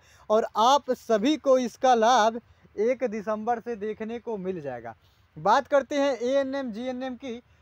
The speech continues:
तो इन सभी कर्मचारियों के मानदेय में डेढ़ गुना की वृद्धि की गई है, यानी आपकी जो बीस हज़ार, बाईस हज़ार की मानदेय थी, वह मानदेय राशि आप सभी को अब तैंतीस हज़ार रुपये से लेकर के starting मानदेय होगा।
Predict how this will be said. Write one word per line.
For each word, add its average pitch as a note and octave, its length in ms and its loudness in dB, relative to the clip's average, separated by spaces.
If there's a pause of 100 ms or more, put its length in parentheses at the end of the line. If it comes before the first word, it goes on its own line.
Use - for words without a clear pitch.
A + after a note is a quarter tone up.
(140)
तो A3+ 120 -4
इन C#4+ 220 -4
सभी B3+ 380 -2
कर्मचारियों B3+ 720 0
के C4+ 180 -6
मानदेय A3 460 -2
में C4 280 -4 (340)
डेढ़ C4+ 300 0
गुना B3 280 -2
की B3+ 160 -10
वृद्धि A3 340 -10
की A#3+ 180 -10
गई G#3+ 180 -2
है, G3+ 120 0
यानी B3+ 200 -4
आपकी B3+ 380 -4
जो A#3+ 140 -6
बीस A#3+ 300 -10
हज़ार, A#3+ 260 0
बाईस A3 340 -2
हज़ार A3+ 200 0
की A3+ 160 -10
मानदेय G3+ 400 -2
थी, A#3 240 -10 (420)
वह B3 300 0
मानदेय A#3+ 440 -2
राशि A#3+ 500 -4 (340)
आप B3 380 2
सभी G#3 520 -4
को B3+ 240 -4
अब B3 240 0 (440)
तैंतीस B3+ 680 -2
हज़ार G#3 580 0
रुपये A#3+ 360 -2
से A3+ 180 -2
लेकर A3 320 0
के G#3 220 0
starting G3+ 540 -2
मानदेय F#3+ 340 0
होगा। G3+ 540 0